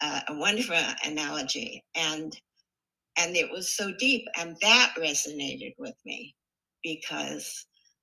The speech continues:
um, well, I understood that. So all of those levels, your, your, uh, hard work on it, your intense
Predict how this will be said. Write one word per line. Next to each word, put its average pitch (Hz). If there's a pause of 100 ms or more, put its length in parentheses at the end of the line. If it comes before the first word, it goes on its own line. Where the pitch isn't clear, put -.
(180)
um, 143 (1400)
well, 156
I 151
understood 160
that. -
So 180
all 202
of 240
those 196 (460)
levels, 180 (1700)
your, 202 (460)
your, 208 (600)
uh, 156
hard 202
work 190
on -
it, -
your 160 (440)
intense 185